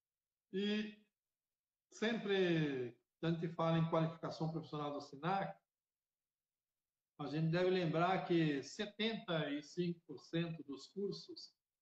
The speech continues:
do senac, eles são gratuitos. É o programa senac de gratuidade que, que temos aqui.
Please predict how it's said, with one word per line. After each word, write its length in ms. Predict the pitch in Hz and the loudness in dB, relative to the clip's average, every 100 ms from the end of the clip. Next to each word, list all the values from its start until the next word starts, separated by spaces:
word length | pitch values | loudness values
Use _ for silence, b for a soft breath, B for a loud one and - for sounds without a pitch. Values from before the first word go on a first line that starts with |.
| _ _ _ - | _ _ _ -4
do 100 | 165 | -2
senac, 640 | - 135 143 165 160 - | -2 -6 -2 0 0 -2
eles 240 | 147 160 - | -2 -4 -2
são 280 | 170 175 | 0 2
gratuitos. 920 | 165 190 190 165 165 160 - - _ _ _ _ _ _ _ _ - | 2 2 4 4 4 4 -2 -14 _ _ _ _ _ _ _ _ -20
É 60 | |
o 60 | 139 | -8
programa 420 | 160 151 170 170 | -4 0 0 0
senac 500 | - 170 156 160 160 | -2 -2 0 0 0
de 100 | 160 | -4
gratuidade 760 | 147 156 156 151 135 139 147 - 165 | -4 -4 -2 -4 -2 -4 -6 -10 -8
que, 240 | 147 - _ _ _ _ _ | -8 -8 _ _ _ _ _
que 100 | 165 | -6
temos 420 | 160 156 151 147 | -2 -2 -2 -2
aqui. 420 | 156 - - 104 | -4 -4 -10 -12